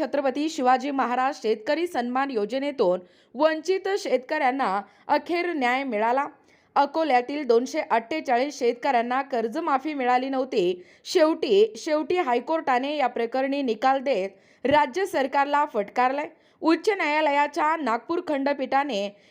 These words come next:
या शेतकऱ्यांना तीन महिन्यात कर्जमाफी द्या, असे आदेश देखील दिले आहेत.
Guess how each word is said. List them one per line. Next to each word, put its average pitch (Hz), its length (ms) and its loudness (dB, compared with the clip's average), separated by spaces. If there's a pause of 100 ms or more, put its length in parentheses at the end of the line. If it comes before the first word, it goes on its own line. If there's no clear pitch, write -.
या 277 160 2
शेतकऱ्यांना 330 760 0
तीन 330 280 -4
महिन्यात 294 400 0 (100)
कर्जमाफी 269 640 -2
द्या, 226 280 2 (280)
असे 302 300 0
आदेश 269 460 0
देखील 277 400 0
दिले 233 200 4
आहेत. 269 380 0